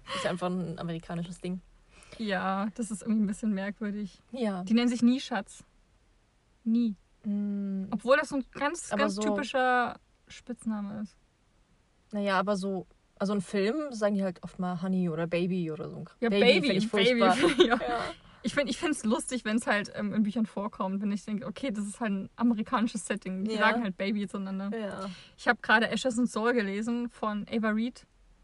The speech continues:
Speaker 2: und, ähm, er nennt sie ab und zu Liebste. Das ist so,
Speaker 1: Liebste?
Speaker 2: aber er, er lebt halt auch schon uralt, weißt du, so,
Speaker 1: Ja.
Speaker 2: auch so, so ein Engel. Oder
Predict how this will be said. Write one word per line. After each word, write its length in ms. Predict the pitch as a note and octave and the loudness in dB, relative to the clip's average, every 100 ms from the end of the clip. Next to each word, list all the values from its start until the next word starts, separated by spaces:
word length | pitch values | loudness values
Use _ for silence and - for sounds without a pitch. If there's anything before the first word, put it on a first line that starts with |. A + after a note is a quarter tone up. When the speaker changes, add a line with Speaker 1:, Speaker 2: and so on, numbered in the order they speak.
| _ _ - | _ _ -2
Speaker 2:
und, 280 | A3+ A3+ - _ _ | 2 2 0 _ _
ähm, 340 | G#3+ G#3 G3 - _ _ _ _ _ | -2 0 -2 -6 _ _ _ _ _
er 160 | G#3+ A3+ | 0 2
nennt 240 | A#3 A#3+ | 4 2
sie 100 | - | 0
ab 80 | G3 | 0
und 120 | A#3 | 0
zu 100 | A3+ | 2
Liebste. 640 | G#3 G#3 A#3+ - F#3+ F#3+ - | 2 2 0 -6 -4 -4 -6
Das 120 | - | -14
ist 180 | - G3+ G3 G#3 | -16 -8 -4 -2
so, 80 | A#3 | -4
Speaker 1:
Liebste? 380 | - - - A#3+ | -6 -14 -4 0
Speaker 2:
aber 140 | A3 | 0
er, 200 | A#3 A#3+ | 4 4
er 100 | A#3+ | 6
lebt 180 | A#3 A3+ | 4 4
halt 120 | G3+ | 0
auch 80 | - | -2
schon 160 | G3+ A3+ | -2 0
uralt, 420 | A3 G3 G3 F#3+ | 0 0 0 0
weißt 220 | G3+ - | -2 -4
du, 60 | G3+ | -4
so, 60 | C4+ | -4
Speaker 1:
Ja. 120 | A3 | -4
Speaker 2:
auch 60 | |
so, 160 | G3 G3+ | -4 -4
so 80 | G3 | -6
ein 60 | - | -4
Engel. 300 | G#3+ A#3 C4+ - - - - - _ _ _ | -2 0 -2 -10 -20 -20 -20 -20 _ _ _
Oder 180 | A3 G#3+ | -6 -6